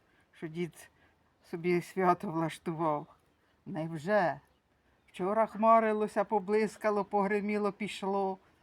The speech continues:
Сьогодні вже почало хмаритися. Невже це сьогодні дощ буде в нас?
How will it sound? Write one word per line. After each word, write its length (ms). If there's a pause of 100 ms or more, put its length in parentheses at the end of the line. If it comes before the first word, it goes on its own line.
(440)
Сьогодні 500
вже 180
почало 560
хмаритися. 960 (1400)
Невже 640
це 220
сьогодні 460
дощ 320
буде 400
в 40
нас? 320